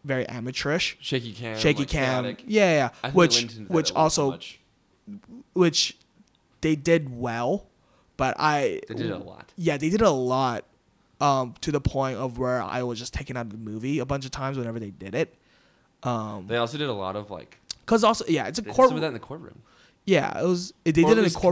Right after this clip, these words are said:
Speaker 1: courtroom.
Speaker 2: down the
Speaker 1: Well,
Speaker 2: steps or
Speaker 1: yeah, the
Speaker 2: something.
Speaker 1: courtroom. It was, like, in the perspective of, like, reporters or, like, cameras there.
Speaker 2: Yeah.
Speaker 1: Like, it wasn't. Yeah. So it was just, it was interesting. I don't know if I
Speaker 2: I kinda thought it would have been interesting to do some more shots in the courtroom of, like,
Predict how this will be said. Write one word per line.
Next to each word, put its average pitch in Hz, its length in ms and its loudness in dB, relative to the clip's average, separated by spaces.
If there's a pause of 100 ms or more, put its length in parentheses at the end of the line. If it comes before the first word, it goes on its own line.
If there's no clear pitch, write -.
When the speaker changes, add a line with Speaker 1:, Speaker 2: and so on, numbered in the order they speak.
Speaker 1:
courtroom. 151 200 0
Speaker 2:
down 117 160 -4
the 202 80 8
Speaker 1:
Well, 180 140 6
Speaker 2:
steps 196 340 -8
or 190 60 -10
Speaker 1:
yeah, 170 260 2
the 156 100 -4
Speaker 2:
something. - 120 -6
Speaker 1:
courtroom. 226 480 4
It - 100 0
was, 156 200 2
like, 151 100 -4
in 151 80 -8
the 143 60 -10
perspective 139 680 -6
of, 120 200 -4
like, 113 260 -8 (120)
reporters 117 600 -6
or, 117 160 -6
like, 110 240 -12
cameras 110 480 -8
there. 78 420 -12
Speaker 2:
Yeah. 76 320 -14
Speaker 1:
Like, 127 160 -4
it 123 60 0
wasn't. 123 440 -4 (360)
Yeah. - 180 -10
So - 140 -6
it 214 40 0
was 220 80 0
just, - 300 -4
it 160 80 -2
was 175 160 0
interesting. 120 640 -2
I 175 140 0
don't 202 100 2
know 175 160 6
if 151 140 0
I 131 180 0 (220)
Speaker 2:
I 139 80 2
kinda 175 240 -4
thought 123 200 -4
it 113 40 -4
would 110 100 -6
have 104 80 -10
been 98 100 -10
interesting 95 580 -14
to - 100 -20
do 95 200 -14
some 90 280 -14
more 87 260 -12
shots 85 400 -14
in 85 80 -16
the 80 80 -16
courtroom 90 400 -12
of, 82 140 -18
like, 65 340 -14